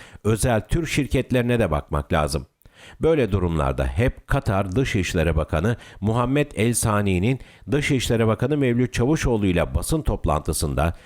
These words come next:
Türk ekonomisinin zorluklarından ortaya çıkacak fırsatları gözlediklerini söylemesi geliyor. Akkuyu'dan girip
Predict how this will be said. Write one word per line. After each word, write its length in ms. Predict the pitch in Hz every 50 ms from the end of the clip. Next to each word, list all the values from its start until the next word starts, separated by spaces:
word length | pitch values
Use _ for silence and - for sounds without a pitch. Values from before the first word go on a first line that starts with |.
| - - - - - _
Türk 240 | - 175 175 - -
ekonomisinin 840 | - 113 - 135 127 127 127 127 117 - 135 127 123 107 92 80
zorluklarından 920 | 76 92 101 110 120 123 117 - 127 120 117 120 120 120 139 151 160 - -
ortaya 640 | - 110 117 120 - - 131 131 131 123 92 78 -
çıkacak 560 | - - - - 120 107 147 151 156 - -
fırsatları 680 | - 139 131 - - 143 131 - - - 131 139 160
gözlediklerini 840 | 156 131 135 131 123 107 131 131 127 131 - - 139 139 160 175 160
söylemesi 560 | - 160 151 147 147 143 143 135 - 151 131
geliyor. 380 | 113 90 78 76 71 64 64 - - _ _ _ _ _ _ _
Akkuyu'dan 760 | - 92 - - - - 78 71 69 62 71 80 85 80 69
girip 340 | 69 82 82 82 95 -